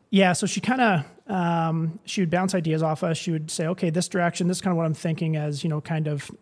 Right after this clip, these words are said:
within the, you know, breakdown, kinda having this and this and this. And, um, during each bridge, let's maybe have this," um, as far as singing there. But it was just the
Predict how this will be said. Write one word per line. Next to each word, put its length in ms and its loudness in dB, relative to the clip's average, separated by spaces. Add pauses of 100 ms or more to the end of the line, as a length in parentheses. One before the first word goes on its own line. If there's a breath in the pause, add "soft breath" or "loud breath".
within 340 -2
the, 260 -4
you 80 -4
know, 100 -6
breakdown, 760 -2
kinda 180 -4
having 260 -4
this 400 -2
and 80 -4
this 120 -6
and 100 -2
this. 420 0
And, 180 -2 (560 loud breath)
um, 720 -2
during 280 -2
each 240 -6
bridge, 260 -2
let's 240 -6
maybe 180 -4
have 180 -4
this," 360 -2 (520 soft breath)
um, 560 -2
as 120 -4
far 180 0
as 100 -2
singing 300 2
there. 180 -2
But 260 -6 (100)
it 100 -2
was 160 0
just 340 -4
the 260 -2